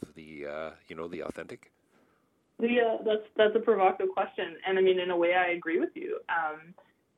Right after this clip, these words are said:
Speaker 2: I think that, um, one of the things that has damaged, uh, the journalism industry's trust with, um, uh, with their audience, and I'm a journalist first and foremost. I'm now running a company, but I started this as a journalist, and I,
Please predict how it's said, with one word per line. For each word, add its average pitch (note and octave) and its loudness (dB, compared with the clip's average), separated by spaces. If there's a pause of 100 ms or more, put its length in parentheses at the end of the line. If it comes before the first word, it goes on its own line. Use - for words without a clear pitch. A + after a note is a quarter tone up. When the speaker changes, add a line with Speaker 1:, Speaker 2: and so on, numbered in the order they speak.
Speaker 2:
I F#3+ 0
think F#3+ 0
that, E3 -2
um, D#3+ -4 (220)
one F#3+ 4
of F#3 2
the F#3 2
things F#3 -2
that E3+ -2
has E3 0 (160)
damaged, D#3 -6 (300)
uh, D3+ -2 (200)
the D3+ 0
journalism D#3 -2
industry's D3+ -2 (380)
trust D#3+ 2
with, C#3+ 2 (240)
um, C#3 -6 (460)
uh, E3+ 8
with E3+ 6
their - 2
audience, D#3 2
and F#3 -2
I'm G3+ 2
a F#3 2
journalist C#3+ -4
first D3 -8
and C#3+ -20
foremost. C#3 -6
I'm D3 -10
now C#3+ -2
running C#3+ -8
a C3 -10
company, G3+ 2
but D3 0
I C#3+ -4
started D#3+ 4
this B2 0
as A#2+ -4
a C3 -10
journalist, C3 -6
and C#3 -10
I, C3 -6